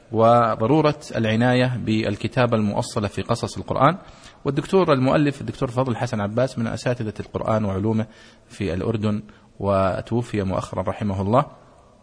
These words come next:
له عناية كبيرة بالدراسات القرآنية و-، ولا سيما الدراسات النقدية، لذلك حتى له كتاب في علوم القرآن لعلنا نعرضه في إحدى الحلقات، له يعني قيمة علمية مميزة. تحدث في كتابه هذا قصص القرآن في الفصل الأول عن الذين كتبوا في القصص القرآني،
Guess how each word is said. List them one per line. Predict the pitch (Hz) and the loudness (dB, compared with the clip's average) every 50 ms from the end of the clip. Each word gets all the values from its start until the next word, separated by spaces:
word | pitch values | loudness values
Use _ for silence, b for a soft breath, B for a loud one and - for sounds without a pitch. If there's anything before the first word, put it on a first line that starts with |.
| _ _ _ _ - - - | _ _ _ _ -16 -4 0
له | 147 139 143 123 | 0 2 2 2
عناية | 117 135 151 156 131 117 120 | 0 0 0 0 0 0 -2
كبيرة | 123 - 120 123 127 131 127 120 | -2 -4 -4 -2 0 0 0 0
بالدراسات | 113 117 107 110 110 104 113 107 107 - - 110 | 0 0 -2 -2 -2 -4 -4 -4 -4 -4 -4 -6
القرآنية | - - 110 107 110 123 123 127 | -4 -2 -2 0 0 0 0 0
و-، | 123 117 117 113 113 113 B B B B B B B - | 0 2 2 2 2 0 B B B B B B B -4
ولا | 104 101 107 107 | -2 0 0 0
سيما | 104 - - 127 117 113 113 107 | 0 -2 -4 -2 -2 -2 -2 -2
الدراسات | 104 110 107 107 - - 113 - | -2 -4 -4 -4 -6 -6 -6 -4
النقدية، | 104 107 107 104 117 110 113 101 92 90 | -2 -2 -2 -4 -2 -2 -2 0 0 -2
لذلك | 87 85 85 110 113 110 | -6 -4 -2 -2 -2 -2
حتى | - - - - 107 | -4 -8 -8 -6 -4
له | 107 113 113 | -2 -2 -2
كتاب | 110 - 113 - 113 107 | -4 -6 -6 -4 -2 -4
في | - - 104 | -2 -4 -4
علوم | 98 104 104 101 | -2 -2 -2 -2
القرآن | 101 - 107 104 101 101 | -4 -2 -2 0 0 0
لعلنا | 98 101 104 104 101 98 | 0 0 0 0 -2 -2
نعرضه | 98 95 98 110 104 101 95 | -4 -4 -4 -4 -6 -6 -6
في | 98 104 | -6 -8
إحدى | - - 110 | -8 -8 -8
الحلقات، | 104 - 101 95 - - 131 123 - B B B B B B B _ | -6 -6 -6 -2 0 2 0 0 0 B B B B B B B _
له | - 113 110 107 110 110 - | -6 -4 -2 -2 -2 -2 -2
يعني | 107 101 98 101 92 | -2 -2 -2 -4 -4
قيمة | - 110 107 101 98 | -4 -2 -2 0 0
علمية | 95 95 98 104 104 101 98 | 0 0 -2 -2 -2 -2 -2
مميزة. | 98 92 90 85 80 85 80 - - B B B B B B B - 113 | -2 -2 -2 -4 -6 -8 -10 -14 -18 B B B B B B B -8 -4
تحدث | - - - 190 175 175 170 | 0 2 2 2 2 2 2
في | 156 156 151 | 2 0 0
كتابه | - 151 - 175 156 139 139 127 131 147 | 0 2 6 6 6 6 6 4 4 4
هذا | 131 120 113 | 4 4 2
قصص | - 147 139 - 131 - 127 | 2 2 0 0 -4 -6 -6
القرآن | 117 - 120 - 127 139 147 151 - - - - - - - - | -4 -2 -2 0 2 2 2 2 -2 -6 -14 -20 -20 -20 -20 -16
في | - - | -8 -6
الفصل | 127 120 175 156 - 147 | -2 -2 -2 -2 0 -2
الأول | 135 - - 160 160 160 156 147 | -2 0 2 2 2 2 2 2
عن | 123 127 143 143 - | 2 0 0 0 0
الذين | 131 131 127 123 127 135 156 147 135 | 0 0 2 2 2 2 2 0 0
كتبوا | - 165 156 - 135 123 120 | -2 -2 -2 0 0 0 0
في | 113 | 0
القصص | 120 113 - 156 147 139 117 - | -2 -2 -2 0 0 0 -2 -2
القرآني، | 120 113 - - - 95 92 82 - | -4 -2 -2 -2 -2 -2 -2 -4 -6